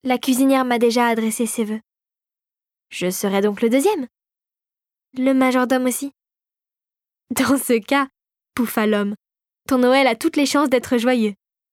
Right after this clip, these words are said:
Mais je vois que tu as trouvé ton cadeau. » « En effet », confirma Marie en montrant l'œuf. «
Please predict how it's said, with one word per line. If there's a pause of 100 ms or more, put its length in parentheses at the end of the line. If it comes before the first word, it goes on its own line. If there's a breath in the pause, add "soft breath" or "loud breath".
(580)
Mais
je
vois
que
tu
as
trouvé
ton
cadeau. » « (1120)
En
effet », (520)
confirma
Marie
en
montrant
l'œuf. «